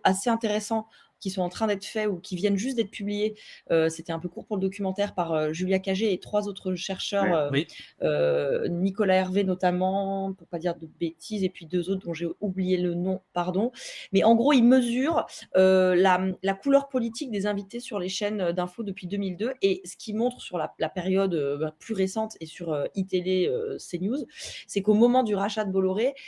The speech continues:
Speaker 1: il y a vraiment un, un, un moment, euh, il, il tire un trait dans, dans la courbe, et l'inflexion des invités, enfin, va vraiment vers plus de, de, beaucoup, beaucoup, beaucoup plus de thèmes et d'invités de droite et d'extrême droite. C'est assez, euh, c'est assez flagrant, en fait, de voir qu'il y a un changement de ligne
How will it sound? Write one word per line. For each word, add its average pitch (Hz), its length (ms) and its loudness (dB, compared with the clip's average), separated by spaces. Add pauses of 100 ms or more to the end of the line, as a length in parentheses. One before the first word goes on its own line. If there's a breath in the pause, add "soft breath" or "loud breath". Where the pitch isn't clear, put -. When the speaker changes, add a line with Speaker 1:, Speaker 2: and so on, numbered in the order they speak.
(120 loud breath)
Speaker 1:
il - 20 -10
y 180 40 6
a - 20 4
vraiment 214 320 2
un, 165 240 0
un, 165 180 -2
un 170 100 0
moment, 196 460 -2
euh, 151 80 -4
il, 160 200 -14
il 190 100 -10
tire 254 260 -4
un 220 60 -2
trait 226 280 -6
dans, 165 260 -4 (220)
dans 165 200 -10
la 165 100 -2
courbe, 262 380 -2 (420 loud breath)
et 190 160 6
l'inflexion 233 600 0
des 202 180 2
invités, 190 380 -2
enfin, 185 220 -4
va 175 120 2
vraiment 202 360 0
vers 208 200 -2
plus 247 220 -4
de, 190 80 0
de, 180 300 0
beaucoup, 262 260 -2
beaucoup, 247 220 -4
beaucoup 220 240 -8
plus 269 260 -6 (300 loud breath)
de 180 80 -2
thèmes 247 360 4
et 214 60 4
d'invités 196 360 0
de 190 100 0
droite 196 300 0
et 202 40 -2
d'extrême 185 360 -6
droite. 165 280 -4
C'est - 180 -6
assez, 226 380 0
euh, 160 300 2 (500 loud breath)
c'est - 180 -2
assez 180 240 2
flagrant, 226 480 2
en 214 80 2
fait, 208 200 -4
de 190 80 2
voir 202 260 -2
qu'il 190 140 -2
y 180 80 0
a 160 100 0
un 147 140 -6
changement 220 540 -2
de 208 100 -4
ligne 262 260 0